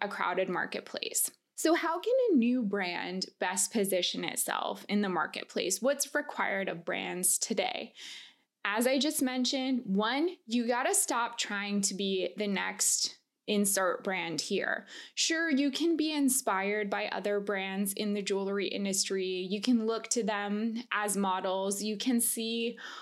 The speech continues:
what they're doing or not doing, but you need to be something new and different and feel confident in what you're offering, even if it's completely different than everyone else, which is probably the most scary thing,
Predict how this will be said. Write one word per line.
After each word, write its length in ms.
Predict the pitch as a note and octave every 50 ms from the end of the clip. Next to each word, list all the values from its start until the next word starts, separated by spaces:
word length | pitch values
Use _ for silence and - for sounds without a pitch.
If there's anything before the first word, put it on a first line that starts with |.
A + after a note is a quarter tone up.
| - - -
what 240 | G3 A#3 A#3+ A#3 A#3+
they're 300 | A3+ G#3+ G#3 G#3+ G#3 G#3
doing 420 | - - A3 G#3+ G#3+ G#3+ G#3+ G#3
or 120 | G3+ G3 F#3+
not 320 | F#3+ F#3+ G#3 - - B3
doing, 540 | - G#3 G3+ G3 F#3 F#3 F#3 F3+ F#3+ F#3 - _ -
but 220 | B3+ A#3+ A3+ -
you 580 | G#3 G3+ G#3+ A3 C4 C#4+ D#4 F4+ G4+ G#4 G#4+ G#4+ G#4+ - - _ -
need 320 | A#3+ A#3+ C4+ C#4 C#4+ C#4
to 140 | - C4+ A3
be 640 | G3 G3 - - B3 A#3 A#3+ A#3+ B3 B3 B3 B3+ B3
something 840 | B3 - - C4+ A#3 A3+ A#3 A#3 - B3 B3 A#3+ A#3 A3+ G#3 - G#3+
new 460 | G#3 G#3+ G#3+ G#3+ A3 G#3+ G#3+ G#3+ - - - G3
and 180 | G3 F#3 F#3+
different 600 | G3 G3 G3+ G3+ B3 C4 D4+ E4+ F#4+ G#4+ - - - - - - - - - - - _ _ -
and 440 | C4 C4 C4 B3 A#3+ B3 A#3+ A#3 - A3+
feel 440 | - - - C#4 C4+ D4+ D#4 D4 C#4+
confident 720 | C#4+ - - A#3+ G#3+ A3 A#3 A#3 - B3 A#3 A3+ - - - -
in 300 | - G#3+ G3 G3 F#3+ F3+ - -
what 340 | F#3+ A3+ A#3 G#3+ - - F#3+
you're 300 | G3 A#3 B3 D4 - -
offering, 760 | C#4+ D#4 E4 E4 - A#3+ A3 G3 F3 F3 F#3+ A#3 A#3+ A3+ G3 - _ _ _ _ _ _ _ _ _ _ _ _ - - - - -
even 240 | B3 C4+ D4+ D4+ E4
if 100 | F4 E4+
it's 180 | F#4+ F#4 F#4 -
completely 640 | - E4 D#4 C#4 B3+ C#4+ C#4 C#4 - - C#4 C#4
different 400 | A3 G#3+ A#3 A#3+ - A#3 A#3 A3
than 160 | A3+ A3 G3+
everyone 400 | - - G#3+ G#3 G#3+ G#3+ G3+ G3
else, 260 | G3+ A3 B3 B3 B3 -
which 200 | G#3 G3+ - G#3+
is 120 | G3+ F#3+
probably 520 | G3 - - A#3 A#3+ A#3 C4+ C4 B3+ A#3+
the 80 | G3+ G3+
most 440 | G3 F#3+ F#3+ G3 F#3+ - - - -
scary 540 | - - - - G#3+ G#3+ G#3+ G#3 G3+ F#3 F#3+
thing, 580 | F#3+ - B3 C#4 C#4+ B3 F#3+ F3+ F3+ F#3+ G3